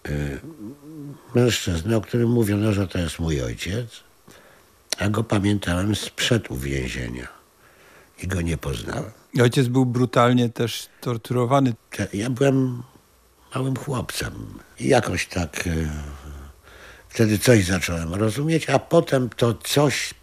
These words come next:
Speaker 1: zaczęło się przekształcać w, w taki pełny obraz, e, coraz bardziej pełny. No, potem przyszedł pięćdziesiąty szósty rok,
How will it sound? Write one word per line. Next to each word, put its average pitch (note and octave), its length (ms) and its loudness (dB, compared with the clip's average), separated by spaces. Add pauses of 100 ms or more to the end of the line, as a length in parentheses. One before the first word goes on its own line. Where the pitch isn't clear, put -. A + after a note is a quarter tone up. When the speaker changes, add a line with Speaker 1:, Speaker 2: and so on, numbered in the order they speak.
Speaker 1:
zaczęło A2 460 0
się G2 180 -4
przekształcać F2+ 1080 -4
w, D#2 360 -6 (960)
w - 120 -20
taki - 260 -4
pełny G#2+ 480 2
obraz, - 800 -4
e, D#2 300 -4 (500)
coraz G2+ 300 2
bardziej F2+ 400 0
pełny. C#2+ 720 -6 (2000)
No, A2 160 4
potem G2+ 300 0
przyszedł E2+ 300 -2
pięćdziesiąty E2 640 -2
szósty D#2 400 -6
rok, D2 360 -6